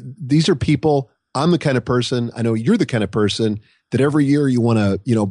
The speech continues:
beat the last year, do better than you did the last year, and in every area of your life. Because why do the same thing again? We've already done that. That's boring. You know, let's, let's see what we can do in terms of growth and really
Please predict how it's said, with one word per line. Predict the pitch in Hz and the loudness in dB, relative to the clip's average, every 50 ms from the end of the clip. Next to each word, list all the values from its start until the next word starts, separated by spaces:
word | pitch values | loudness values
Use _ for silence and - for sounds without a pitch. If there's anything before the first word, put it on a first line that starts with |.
| 92 - _ | -4 -6 _
beat | - 131 147 165 - | 2 2 2 2 2
the | - 147 | 0 0
last | 127 123 117 117 120 117 - - - | 2 2 2 2 0 -2 -4 -4 -6
year, | 92 90 85 - | -6 -6 -6 -2
do | - 127 127 | 0 0 0
better | 123 101 101 127 139 147 156 147 | 2 0 0 0 2 2 2 2
than | 147 131 | 2 0
you | 127 | 0
did | 113 101 117 113 104 | 0 0 -2 -2 -2
the | 113 104 | -4 -4
last | 98 104 104 104 98 - - | -4 -4 -4 -6 -6 -8 -6
year, | 104 98 95 98 92 95 - _ _ _ _ _ _ - | -6 -4 -4 -4 -6 -8 -12 _ _ _ _ _ _ -2
and | 131 123 | 0 0
in | 127 123 | 2 2
every | 127 127 123 120 120 | 0 0 2 2 2
area | 120 117 117 110 104 | 2 2 2 0 0
of | 101 | 0
your | 107 110 | 0 0
life. | 110 123 131 139 113 82 - - _ _ _ _ _ _ - | 0 2 2 0 0 -2 -6 -12 _ _ _ _ _ _ -4
Because | 151 139 - 196 165 - - - | -4 -2 0 0 -2 -2 -4 -6
why | - 127 131 127 151 156 196 | -4 -4 -2 0 0 2 2
do | 220 240 | 2 2
the | 185 147 | 0 0
same | - 190 170 156 | 0 0 0 0
thing | 151 156 143 | 0 0 0
again? | 135 117 104 160 185 123 82 80 - - | 0 0 0 0 0 0 -2 -4 -4 -2
We've | 113 123 | 0 2
already | 143 143 139 127 | 2 2 2 2
done | 101 127 143 147 104 | 0 0 0 0 0
that. | 82 78 - _ _ _ | -2 -6 -12 _ _ _
That's | 117 104 - | -8 -8 -4
boring. | 107 123 127 117 98 80 - - _ _ _ _ | -2 0 0 0 0 -2 -6 -12 _ _ _ _
You | 113 104 | -6 -4
know, | 107 107 110 113 113 _ _ | -4 -4 -4 -6 -10 _ _
let's, | 117 123 120 - - - - | -4 -4 -4 -4 -8 -6 -4
let's | 135 123 - | -2 -2 -2
see | - - 147 | 0 0 2
what | 147 151 123 | 2 2 2
we | 117 110 | 0 -2
can | - 117 107 | 0 -2 0
do | 104 120 120 | 2 2 0
in | 113 | 0
terms | 104 - 127 120 107 98 | 0 -2 -2 -2 -2 -2
of | 104 87 87 92 | -6 -8 -6 -6
growth | - 98 107 131 151 131 110 107 117 107 - _ _ - _ - - _ - _ _ - | -4 0 2 2 4 4 4 2 0 -4 -10 _ _ -20 _ -20 -20 _ -20 _ _ -4
and | 139 120 120 127 | 0 0 2 2
really | 139 185 233 247 202 - | 2 2 2 2 0 -2